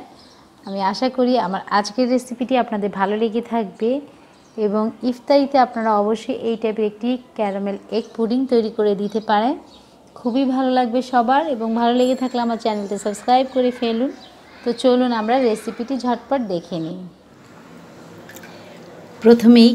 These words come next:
ক্যারামেল তৈরি করে নিব, সেজন্য আমি এখানে তিন টেবিল চামচ চিনি দিয়ে নিচ্ছি, পানি দিচ্ছি এক টেবিল চামচ। এখন আমি চুলায় বসিয়ে দিব ক্যারামেল করার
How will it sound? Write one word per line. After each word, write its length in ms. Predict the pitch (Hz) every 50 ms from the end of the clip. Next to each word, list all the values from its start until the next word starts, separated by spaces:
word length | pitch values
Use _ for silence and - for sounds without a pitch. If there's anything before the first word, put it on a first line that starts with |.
| - -
ক্যারামেল 420 | 240 214 208 220 214 220 220 220 214 226
তৈরি 220 | 220 208 208 208 196 -
করে 200 | 202 190 190 190 185 185
নিব, 120 | 180 170 208 226 226 -
সেজন্য 320 | 190 165 170 175 175 175 170 170
আমি 120 | 165 165 160 165
এখানে 340 | 160 - - 170 165 175 185 214 240 233 - - - - - - - - - - - - - - - -
তিন 160 | 226 220 220 226 226 226
টেবিল 260 | 208 190 196 196 185 175 -
চামচ 380 | 190 170 170 180 202 233 233 - - - - - - - - - - - - - - - - - - - -
চিনি 240 | - 208 202 202 196 185
দিয়ে 160 | 190 185 175 175 175
নিচ্ছি, 400 | 170 165 165 - - - - 220 233 285 285 285 - - - - - - - - - - - - - - - - - - - - - - - - - - - - - - - - - - - - - - - - - - - - - - - - - - - - - - - - - - - - - - - - - -
পানি 220 | 220 208 214 214 220 208 190
দিচ্ছি 320 | 202 180 - - - - - - - - 185 185
এক 80 | 185 - - -
টেবিল 240 | 185 170 165 165 156 147 -
চামচ। 360 | 165 151 151 170 214 240 233 - 175
এখন 180 | 160 - - 185 175 175
আমি 120 | 180 180 196 -
চুলায় 280 | - 202 175 180 170 170 165
বসিয়ে 260 | 175 175 - - 180 165
দিব 100 | 175 180 190 196 196
ক্যারামেল 360 | 185 165 165 165 160 165 170 170 -
করার 220 | 165 160 165 160